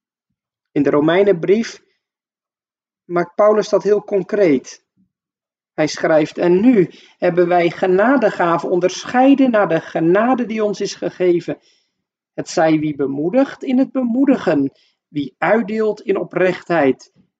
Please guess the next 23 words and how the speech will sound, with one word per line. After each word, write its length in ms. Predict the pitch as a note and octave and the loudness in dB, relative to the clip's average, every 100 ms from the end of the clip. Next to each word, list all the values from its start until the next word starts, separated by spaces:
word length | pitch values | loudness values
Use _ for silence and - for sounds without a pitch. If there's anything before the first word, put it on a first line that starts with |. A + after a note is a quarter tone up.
| _ | _
wie 200 | D3+ C#3 | -12 -4
leiding 500 | C#3+ E3+ A#3+ C#4 C4 | 0 2 4 2 2
geeft 280 | C4 B3+ - | 0 -2 -2
met 220 | A3+ G#3 | -6 -4
inzet 800 | G#3 F#3+ D#3+ D#3+ C3+ - _ _ _ _ | -2 0 0 0 -2 -4 _ _ _ _
en 160 | F3 E3+ | -2 0
wie 120 | E3+ | 0
zich 180 | E3 - | 0 0
over 280 | D#3+ E3+ | 0 0
anderen 380 | - E3 D#3+ D#3+ | -2 -2 -2 -2
ontfermt 600 | D3 - - F3+ G3 G3 | -6 -10 -4 0 0 -2
met 160 | F#3 F3 | -4 -6
blijmoedigheid." 880 | F3 E3+ E3+ E3+ D#3+ E3 C#3 B2+ - _ _ _ _ _ _ _ _ _ _ _ _ _ _ _ _ _ | -4 -2 -2 -4 -4 -2 0 -2 -10 _ _ _ _ _ _ _ _ _ _ _ _ _ _ _ _ _
We 200 | D3 - | -8 0
kunnen 240 | F3 E3 | 2 2
in 80 | D#3+ | 0
de 120 | D#3+ | 0
kerk 280 | F3+ E3 E3+ | 0 -2 -2
niet 160 | F3+ | -2
allemaal 380 | F#3+ F#3+ F#3+ F#3 | 0 0 2 0
een 160 | F#3+ - | 0 -2
ambt 360 | A3 A3+ - | -4 -4 -8
bekleden, 720 | E3+ - E3 D#3 C#3 B2 A#2+ | -10 -4 0 0 0 -2 -4